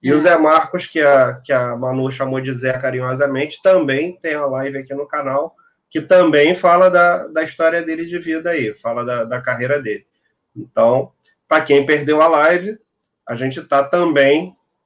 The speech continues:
Speaker 1: disponível lá no YouTube, né? Aqui, aqui no YouTube,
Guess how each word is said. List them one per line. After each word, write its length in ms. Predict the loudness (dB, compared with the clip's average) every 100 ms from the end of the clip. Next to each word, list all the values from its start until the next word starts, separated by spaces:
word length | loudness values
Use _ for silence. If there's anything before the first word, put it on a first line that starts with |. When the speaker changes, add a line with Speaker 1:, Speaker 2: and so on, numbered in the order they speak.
| _
Speaker 1:
disponível 800 | -12 -10 -2 0 0 0 0 0
lá 120 | 0
no 80 | -2
YouTube, 600 | -6 -8 -8 -6 -6 -4
né? 160 | -4 -4
Aqui, 400 | -6 -8 -10 -20
aqui 260 | -10 -4
no 120 | -2 -2
YouTube, 480 | -8 -8 -8 -8